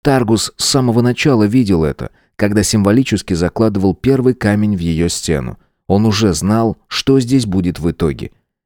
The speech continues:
Единый, неживой организм пыхтел паром, трещал станками, гудел домнами,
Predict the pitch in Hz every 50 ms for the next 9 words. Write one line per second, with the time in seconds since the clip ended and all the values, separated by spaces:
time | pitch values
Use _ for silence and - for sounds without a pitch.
0 | - - 85 95 107 107 104 127 139 139 147 147 135 135 _ _ _ - - 95
1 | 110 131 147 143 131 127 127 110 107 107 101 95 92 90 95 95 101 117 120 107
2 | 110 110 95 - 107 98 - - - 101 87 80 73 - - 117 113 107 110 110
3 | 104 - - _ _ _ _ _ - 156 160 151 139 - - 127 101 87 78 -
4 | - - 82 85 85 - - 123 135 131 135 131 127 127 _ - 85 82 113 123
5 | 110 98 107 95 85 82 85 87 95 127 135 139 127 123 127 127 120 110